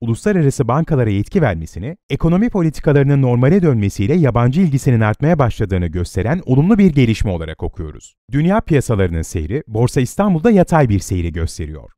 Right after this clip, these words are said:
Ancak dünkü yükselişin gücü ve pozitif haber akışı yükselişin devam edebileceğine işaret ediyor. Endeks için destek ve direnç seviyeleri yedi bin dokuz yüz on beş ve sekiz bin.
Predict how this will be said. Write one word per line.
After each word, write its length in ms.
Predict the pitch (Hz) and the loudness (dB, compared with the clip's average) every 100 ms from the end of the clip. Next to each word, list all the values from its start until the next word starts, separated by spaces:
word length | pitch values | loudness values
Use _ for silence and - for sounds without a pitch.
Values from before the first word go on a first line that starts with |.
| _ - | _ -2
Ancak 400 | 147 131 127 123 | 0 0 -2 -2
dünkü 260 | 123 - | -2 -2
yükselişin 520 | 185 - 104 - 90 | -4 -2 -4 -4 -6
gücü 240 | 80 92 170 | -6 -2 0
ve 100 | 165 | 0
pozitif 420 | 220 196 190 170 | 2 2 0 0
haber 240 | 165 175 | 2 4
akışı 340 | 147 - - 202 | 2 0 -6 -6
yükselişin 640 | 185 156 - 196 185 247 | -4 -4 2 2 2 4
devam 300 | 202 160 135 | 6 4 2
edebileceğine 600 | 104 92 85 80 90 80 | 0 -2 -4 -4 -2 -2
işaret 440 | 78 101 80 76 80 | -4 -6 -6 -8 -10
ediyor. 320 | 78 67 - _ _ | -12 -14 -20 _ _
Endeks 320 | 143 165 214 208 | -4 0 0 -2
için 260 | - 151 | -2 2
destek 360 | 131 - 202 - | 2 2 0 0
ve 120 | 123 | 0
direnç 260 | 127 175 170 | 2 2 0
seviyeleri 560 | 107 78 76 92 185 | -4 -6 -8 -4 0
yedi 220 | 139 131 | 2 2
bin 140 | 127 123 | 2 0
dokuz 240 | 123 135 | -2 -2
yüz 160 | 104 104 | -2 0
on 180 | 117 95 | 2 2
beş 200 | 104 190 | 0 0
ve 60 | |
sekiz 380 | - 143 104 | 2 0 -4
bin. 100 | 73 | -8